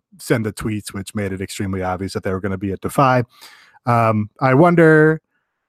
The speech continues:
if they would be doing that if these were already sold out shows. I don't know how Defy does, but I, you know, if you're booking S C U and you know the Elite are coming to support, I wonder if as a promoter, you're like, "Hey man, we got,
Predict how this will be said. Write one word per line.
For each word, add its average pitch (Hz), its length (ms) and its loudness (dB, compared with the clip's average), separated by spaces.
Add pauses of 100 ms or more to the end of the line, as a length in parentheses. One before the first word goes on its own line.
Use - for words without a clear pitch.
(400)
if 139 200 -2
they 156 180 2
would 151 460 0
be 156 180 -2
doing 151 380 -6
that 170 240 -6
if 147 140 -8
these 156 220 -6
were 143 140 -6
already 151 320 -4
sold 160 300 -8
out 156 160 -6
shows. 170 480 -4
I 147 80 -4
don't 143 120 -4
know 143 120 -2
how 139 180 0
Defy 131 480 -2
does, 131 420 -2
but 113 200 -4
I, 110 120 -2
you 110 140 -6
know, 101 220 -6 (340)
if 123 140 -4
you're 190 120 2
booking 170 320 0
S 156 160 -2
C 160 120 -4
U 131 460 2
and 120 180 -6
you 131 80 -4
know 131 180 -2
the 120 400 -2
Elite 120 360 -4
are 107 320 -6 (160)
coming 120 360 2
to 104 360 2
support, 120 520 0 (720)
I 117 100 -2
wonder 120 380 2
if 117 200 -2
as 117 180 -2
a 113 60 -4
promoter, 113 480 -2
you're 113 120 -2
like, 110 200 -2
"Hey 127 280 2
man, 113 260 -2
we 117 80 -4
got, 117 340 -2